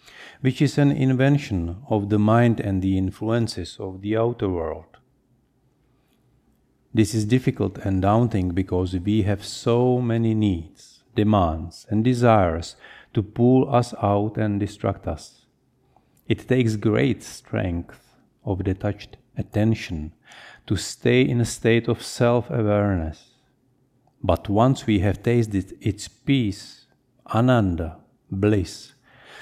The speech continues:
true inner joy and oneness, we can use this experience as a means to return to it.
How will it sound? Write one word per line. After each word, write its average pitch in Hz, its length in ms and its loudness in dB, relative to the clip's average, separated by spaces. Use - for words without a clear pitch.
true 139 340 4
inner 131 220 4
joy 123 380 2
and 101 280 0
oneness, 101 800 2
we 104 140 2
can 101 200 0
use 107 300 2
this 98 240 -2
experience 98 1120 -4
as 92 160 -4
a 95 60 -2
means 104 380 2
to - 140 -10
return 110 440 -2
to 101 140 -6
it. 82 320 -10